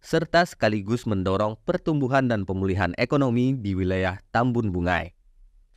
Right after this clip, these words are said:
Hal ini disampaikan Sekretaris Daerah Kalimantan Tengah Nur Yakin saat menutup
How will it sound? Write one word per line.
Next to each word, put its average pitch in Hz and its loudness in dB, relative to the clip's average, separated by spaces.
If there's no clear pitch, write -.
Hal 95 2
ini 110 2
disampaikan 101 0
Sekretaris 139 -2
Daerah 101 0
Kalimantan 147 2
Tengah 95 0
Nur 90 0
Yakin 113 -2
saat 151 0
menutup 131 0